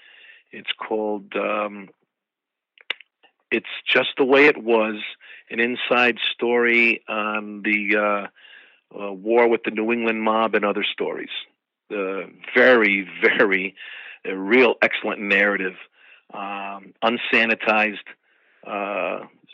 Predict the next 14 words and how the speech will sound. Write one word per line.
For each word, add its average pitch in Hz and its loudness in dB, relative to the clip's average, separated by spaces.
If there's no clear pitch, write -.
firsthand 104 0
stories 98 0
from 92 -6
Brendan 90 -2
Doherty 92 0
on 95 -14
the 87 -8
Rhode 92 -2
Island 95 0
State, 95 -8
on, 95 -8
on 92 -14
his, 98 -4
his, 95 -6